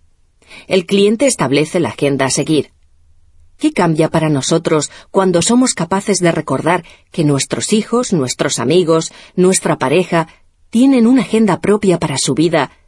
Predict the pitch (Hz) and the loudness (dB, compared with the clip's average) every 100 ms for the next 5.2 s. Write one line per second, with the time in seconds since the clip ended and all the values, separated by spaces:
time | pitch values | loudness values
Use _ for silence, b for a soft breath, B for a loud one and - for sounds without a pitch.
0 | _ _ 196 180 220 - 262 226 139 131 | _ _ 2 2 2 0 2 2 2 2
1 | 160 147 156 156 127 190 156 123 127 135 | 2 0 -2 -2 0 0 0 0 0 -2
2 | 147 139 147 139 131 117 - 117 - - | -4 -2 -2 0 -2 -2 -4 -6 -10 -12
3 | _ _ _ _ _ _ _ _ _ - | _ _ _ _ _ _ _ _ _ -4
4 | - 196 214 185 175 160 156 170 - 180 | 0 0 2 2 2 0 0 0 0 0
5 | 170 160 | 0 -2